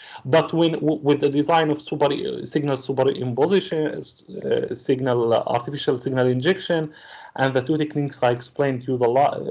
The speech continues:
at the la-, at the end of the lecture, those are the practical techniques that can really provide security, even for the cases where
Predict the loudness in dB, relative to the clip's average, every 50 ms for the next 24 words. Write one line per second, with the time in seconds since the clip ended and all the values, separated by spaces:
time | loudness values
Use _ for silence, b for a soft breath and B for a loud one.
0 | -6 -4 -4 -4 -4 -4 -6 -2 -2 0 0 0 -2 -4 0 0 0 0 0 -2
1 | -8 -8 -8 -10 -10 -4 -2 0 0 2 0 -2 -2 -4 -4 -4 -4 0 0 0
2 | 0 0 -2 -2 -2 -2 -2 -2 -2 -12 _ -6 0 4 6 8 8 8 6 4
3 | 2 -2 0 2 4 4 4 4 0 -2 0 0 0 0 0 -4 -12 -6 -6 -6
4 | -6 -6 -18 -12 -10 -8 -8 -8 -10 -12 -4 -4 -4 -4 -4 -8 -6 -4 -4 -2
5 | -2 -2 -2 -2 -2 -2 -4 -6 -8 B B B B B B B B -6 -4 -2
6 | -2 -2 2 2 0 0 0 -4 -10 -10 -2 0 2 2 2 0 -2 -6 -4 -2
7 | -2 -2 -2 -2 -4 -2 0 -2 -2 0 -2 -8 -2 0 0 0 0 -2 -6 -10
8 | -6 0 4 4 4 4